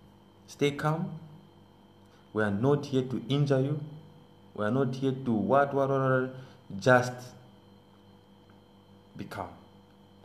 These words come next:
And I was calm. They took me, took me to Lusaka Central Police.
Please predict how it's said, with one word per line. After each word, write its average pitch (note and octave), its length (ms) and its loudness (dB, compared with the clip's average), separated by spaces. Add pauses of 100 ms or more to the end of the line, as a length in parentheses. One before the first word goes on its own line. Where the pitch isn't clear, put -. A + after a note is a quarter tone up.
(140)
And G2 120 -4
I G2+ 100 -2
was G2 220 -2
calm. G2 360 -8 (1120)
They G2 220 -10
took C3+ 300 -2
me, B2+ 320 0 (1400)
took A#2 220 -4
me A#2+ 180 0
to A2+ 100 -2
Lusaka F#2+ 760 -2
Central G#2+ 380 -6
Police. G#2+ 580 -8